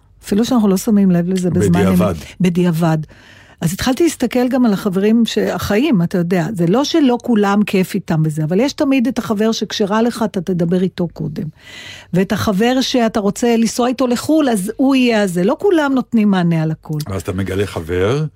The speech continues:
Speaker 2: שאתה מבין שאתה, אין לך מה לדבר איתו.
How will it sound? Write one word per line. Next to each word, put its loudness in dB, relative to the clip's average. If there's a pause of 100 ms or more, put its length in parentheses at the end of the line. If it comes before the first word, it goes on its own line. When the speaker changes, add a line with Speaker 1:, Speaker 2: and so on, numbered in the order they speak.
(1080)
Speaker 2:
שאתה -8
מבין -2
שאתה, -2
אין -6
לך -6
מה -2
לדבר 0
איתו. -4